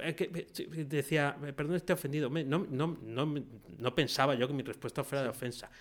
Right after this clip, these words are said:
Descubrí, pa-, y para que lo sepáis también, y en esto me dio una lección,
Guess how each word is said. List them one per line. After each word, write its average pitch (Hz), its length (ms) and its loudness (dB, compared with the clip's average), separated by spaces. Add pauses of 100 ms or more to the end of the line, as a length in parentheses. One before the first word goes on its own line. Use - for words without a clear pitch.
Descubrí, 180 880 4
pa-, - 140 -6
y 123 80 -6
para 123 220 2
que 120 80 0
lo 120 100 2
sepáis 131 320 -2
también, 131 440 0 (280)
y 113 40 -6
en 120 80 0
esto 131 160 -2
me 120 100 2
dio 123 80 2
una 131 120 2
lección, 131 480 0